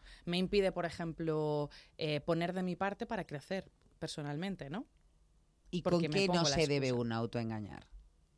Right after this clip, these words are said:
Speaker 1: ¿Con qué no se debe uno autoengañar? Uf. O sea, es una pregunta compleja.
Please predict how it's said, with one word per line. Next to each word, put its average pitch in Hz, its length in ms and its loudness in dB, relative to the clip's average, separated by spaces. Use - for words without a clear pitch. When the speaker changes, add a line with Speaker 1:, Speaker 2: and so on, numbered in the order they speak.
Speaker 1:
¿Con 170 220 -2
qué 208 220 0
no 196 140 -4
se 180 140 -6
debe 175 220 -2
uno 196 200 -4
autoengañar? 165 600 -4
Uf. 247 260 -6
O - 1000 -16
sea, 208 80 -2
es 190 80 0
una 220 100 4
pregunta 226 320 2
compleja. 160 640 0